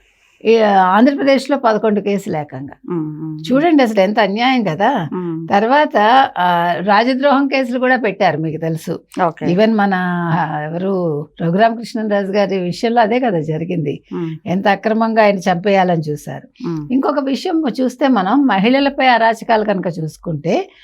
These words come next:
Speaker 1: ఆ, మొత్తం దేశవ్యాప్తంగా, ఆ, ఎనిమిది వేల నాలుగు వందల పదహారు కేసులు నమోదైతే
Speaker 2: మ్మ్.
Speaker 1: అందులో రెండు వేల ఎనిమిది వందల ఇరవై ఆరు, అంటే ముప్పై మూడు పాయింట్ యాభై ఏడు శాతం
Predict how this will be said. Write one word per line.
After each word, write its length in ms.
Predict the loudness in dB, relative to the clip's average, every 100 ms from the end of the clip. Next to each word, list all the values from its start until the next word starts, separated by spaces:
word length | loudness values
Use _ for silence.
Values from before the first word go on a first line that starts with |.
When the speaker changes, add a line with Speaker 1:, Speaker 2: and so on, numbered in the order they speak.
| -20 -20 -4
Speaker 1:
ఆ, 300 | 2 4 4
మొత్తం 520 | 4 2 2 2 4
దేశవ్యాప్తంగా, 1040 | 4 2 0 2 2 2 -2 0 2 0 -2 _ _ _ -6 0
ఆ, 160 | 4 4
ఎనిమిది 400 | 4 4 4 6
వేల 200 | 4 4
నాలుగు 280 | 2 2
వందల 200 | 2 2
పదహారు 380 | 2 2 2 0
కేసులు 420 | 0 0 0 0
నమోదైతే 800 | 0 2 2 2 0 0 -2 -2 -6
Speaker 2:
మ్మ్. 240 | -6 -4 0
Speaker 1:
అందులో 360 | 2 4 4
రెండు 340 | 4 0 0 0
వేల 380 | 2 2 4 2
ఎనిమిది 520 | 0 0 -2 -2 0
వందల 260 | 0 2
ఇరవై 340 | 0 2 2 2
ఆరు, 180 | 2 2
అంటే 220 | 2 2
ముప్పై 400 | 2 0 2 4
మూడు 360 | 4 4 4 2
పాయింట్ 280 | 0 0 -2
యాభై 380 | -4 -4 0 2
ఏడు 220 | 2 0
శాతం 460 | -2 -4 -2 -2